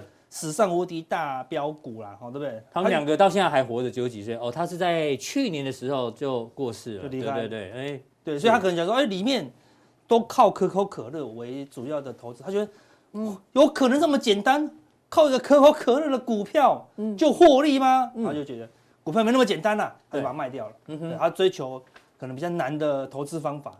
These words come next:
Speaker 2: 对，
Speaker 1: 哦，
Speaker 2: 而且把
Speaker 1: 反正没有赚那么多。
Speaker 2: 又把杠杆扩得很大。
Speaker 1: 就扩得很大，对啊。
Speaker 2: 因为他们两位都不用杠杆的。
Speaker 1: 对。
Speaker 2: 然后基-，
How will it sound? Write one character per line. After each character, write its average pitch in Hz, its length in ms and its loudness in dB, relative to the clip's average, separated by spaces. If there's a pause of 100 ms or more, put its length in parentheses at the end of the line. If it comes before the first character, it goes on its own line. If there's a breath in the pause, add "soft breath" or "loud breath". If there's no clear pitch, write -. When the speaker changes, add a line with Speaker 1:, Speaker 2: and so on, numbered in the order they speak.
(120)
Speaker 2:
对， 135 160 -2
Speaker 1:
哦， - 20 2
Speaker 2:
而 180 60 4
且 175 120 0
把 - 20 -2
Speaker 1:
反 - 0 -
正 - 0 -
没 151 80 4
有 147 60 4
赚 208 140 0
那 202 60 -2
么 190 80 -2
多。 196 280 0
Speaker 2:
又 208 140 4
把 165 100 6
杠 185 200 2
杆 127 180 -6
扩 170 220 2
得 131 80 -2
很 107 160 -8
大。 117 240 -4
Speaker 1:
就 180 80 -4
扩 196 180 6
得 143 80 0
很 110 100 -8
大， 131 240 -6 (120)
对 196 100 -2
啊。 - 20 2
Speaker 2:
因 254 60 4
为 233 60 4
他 247 140 2
们 247 60 0
两 175 140 0
位 196 100 2
都 202 120 6
不 196 180 0
用 180 140 6
杠 156 180 2
杆 101 180 -8
的。 87 80 -20 (280)
Speaker 1:
对。 147 180 -4
Speaker 2:
然 135 100 0
后 180 80 4
基-， 196 280 -6